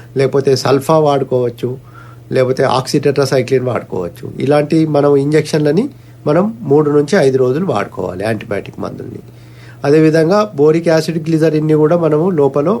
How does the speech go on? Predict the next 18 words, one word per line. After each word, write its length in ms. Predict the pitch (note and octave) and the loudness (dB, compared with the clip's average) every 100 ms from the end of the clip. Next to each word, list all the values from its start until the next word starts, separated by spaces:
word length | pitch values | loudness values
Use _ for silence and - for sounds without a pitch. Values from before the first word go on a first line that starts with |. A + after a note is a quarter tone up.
| - - | -6 0
మూడు 200 | C#3+ C#3+ | 2 4
నుంచి 260 | C#3 C#3 | 0 2
ఐదు 220 | D#3+ C3 B2+ | 0 2 2
రోజులు 460 | A#2+ A#2+ F#3 G#3 - - | 0 0 -2 -4 -6 -6
అప్లై 280 | A#2+ D3 | -2 0
చేసుకోవాలి. 580 | A2 F#2+ - F#2+ F2+ - - - - - C#3 | 0 -4 -6 -8 -6 -10 -16 -20 -20 -6 0
ఏవైతే 300 | D3 E3 F3 | 2 2 2
అల్సర్స్ 480 | C#3+ D#3 G3+ F3+ | 2 2 0 0
ఉంటాయో, 380 | F3+ F3 D#3+ A#3 - - - - - | -2 2 0 0 -6 -20 -20 -16 -2
అల్సర్స్ 480 | D3 F3 G3+ F#3+ G#3 E3 | 0 2 0 -2 -2 -2
తగ్గిన 420 | D3+ D#3+ F#3+ G3 | 0 0 2 0
తర్వాతనే 680 | F#3+ D3+ D#3+ F3+ F3+ F#3+ | 0 0 2 2 2 2
అది 220 | G#3 F3+ F#3 | 2 2 0
మేత 260 | E3 E3 | 0 0
తినడం 380 | F3 D#3+ D#3 D#3 | 0 0 2 2
అనేటువంటిది 560 | D3 D3 C#3+ C#3+ E3 D3+ | 2 0 0 -2 -2 -2
మొదలు 260 | A#2+ G#2+ | -2 -2
పెడుతుంది. 400 | G2 F#2 G#2 F#2 | -4 -4 -6 -8